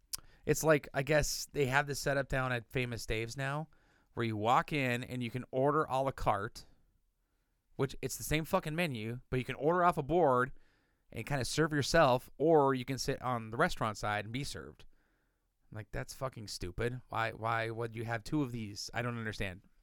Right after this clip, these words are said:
Whatever. We sit down, and, uh, I order the, um, the,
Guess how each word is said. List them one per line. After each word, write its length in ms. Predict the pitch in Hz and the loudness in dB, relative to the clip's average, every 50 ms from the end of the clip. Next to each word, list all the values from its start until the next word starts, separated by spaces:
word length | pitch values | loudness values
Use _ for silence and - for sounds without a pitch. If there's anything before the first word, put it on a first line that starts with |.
| _ - | _ -4
Whatever. 420 | - 117 117 107 95 95 95 - - - _ _ _ _ _ _ _ _ _ _ _ _ _ _ - | -2 0 2 2 0 -2 -4 -8 -10 -16 _ _ _ _ _ _ _ _ _ _ _ _ _ _ -6
We 80 | 139 | -4
sit 180 | 143 - 196 175 | -2 -2 -2 -2
down, 240 | - 123 117 113 - - - - - - - - - - - - - - - | -2 -2 -4 -4 -6 -10 -20 -20 -20 -20 -20 -18 -18 -18 -16 -16 -14 -8 -2
and, 380 | 131 139 139 139 131 127 123 127 | 2 4 4 4 4 4 4 4
uh, 320 | 123 120 120 113 110 107 - - - _ _ _ _ _ - - - _ _ _ _ _ _ _ _ _ _ _ _ _ _ - - _ - | 6 6 6 6 4 2 -2 -8 -20 _ _ _ _ _ -14 -14 -14 _ _ _ _ _ _ _ _ _ _ _ _ _ _ -20 -20 _ -8
I 240 | - 120 139 147 147 - | -4 -2 0 -2 -2 0
order 640 | - 135 131 131 127 131 127 127 127 127 120 117 - - - - - - - - - - | 0 2 2 2 2 2 2 2 4 2 2 0 -4 -12 -20 -20 -20 -20 -20 -20 -18 -12
the, 640 | 117 117 120 120 117 117 113 113 113 113 110 110 104 - - - _ _ _ _ _ _ - | -6 -4 -4 -2 -2 -4 -4 -4 -4 -4 -6 -6 -8 -10 -16 -20 _ _ _ _ _ _ -8
um, 560 | 110 113 110 107 107 107 104 101 101 101 104 - _ _ _ _ _ _ _ _ - - - - 117 | -6 -4 -4 -4 -4 -4 -6 -8 -10 -12 -14 -16 _ _ _ _ _ _ _ _ -20 -20 -20 -12 -4
the, 260 | 123 127 123 120 - | 0 2 2 2 2